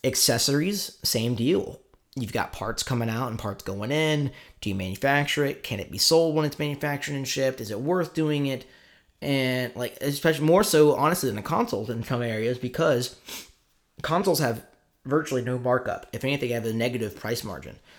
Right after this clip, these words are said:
So businesses like GameStop, Best Buy, Amazon, Walmart, Target, wherever your video game retailer is, um, they lose money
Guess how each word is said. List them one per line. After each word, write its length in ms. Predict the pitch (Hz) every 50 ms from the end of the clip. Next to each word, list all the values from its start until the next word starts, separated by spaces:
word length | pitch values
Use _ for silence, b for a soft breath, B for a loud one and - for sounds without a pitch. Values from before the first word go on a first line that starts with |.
| B B
So 240 | - - 117 110 107
businesses 680 | 95 104 131 135 135 139 139 117 - - 107 98 95 -
like 180 | 101 104 - -
GameStop, 600 | 120 120 117 117 107 107 - 110 107 - - -
Best 340 | - 110 107 - - - -
Buy, 400 | 113 101 101 101 98 95 - -
Amazon, 520 | - 113 113 107 104 104 104 87 82 82 95
Walmart, 540 | 107 117 117 110 107 104 104 98 - - -
Target, 380 | - 131 123 117 113 - -
wherever 220 | 120 127 131 131 123
your 240 | 110 110 113 113
video 280 | 104 101 113 120 117 113
game 200 | 104 107 104 104
retailer 460 | 110 107 - - 107 104 104 101 104
is, 360 | 113 120 107 95 95 - B B B B B B B B B B B B B _ _
um, 420 | 117 113 110 107 98 90 85 90 90 87 101
they 220 | 139 143 147 151
lose 400 | 147 147 151 190 269 311 302 -
money 440 | 190 - 82 80 62 50 - -